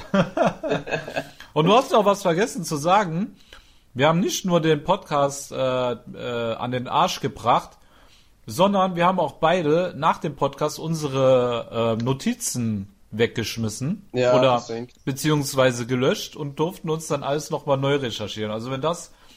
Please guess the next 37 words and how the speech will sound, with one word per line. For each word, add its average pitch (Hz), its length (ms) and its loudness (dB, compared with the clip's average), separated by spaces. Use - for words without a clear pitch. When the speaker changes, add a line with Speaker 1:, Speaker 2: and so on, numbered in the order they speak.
Speaker 1:
keine 165 320 0
Passion 165 720 0
für 160 160 0
den 156 180 0
Calcio 143 460 0
ist, 135 180 -6
dann 113 100 -2
weiß 117 140 0
ich 110 60 -8
es 117 60 -8
auch 107 120 -4
nicht, 98 220 -8
oder 123 140 2
René? 110 320 -6
Speaker 2:
Absolut. 135 560 -4
Ich 139 180 -4
habe 135 200 0
so 147 260 -8
wenig 156 300 -4
Gigabyte 190 500 -2
auf 123 120 -4
meinem 117 200 0
iPhone. 123 400 -2
Ich, 131 220 -8
äh, - 80 2
ich 135 140 2
mache 147 200 2
da 160 60 2
immer 156 180 2
so 151 180 -4
meine 135 220 2
Notizen 127 520 -4
und 135 60 -8
muss 190 180 -8
dann 156 140 -4
die 156 120 -6
dann 156 200 -2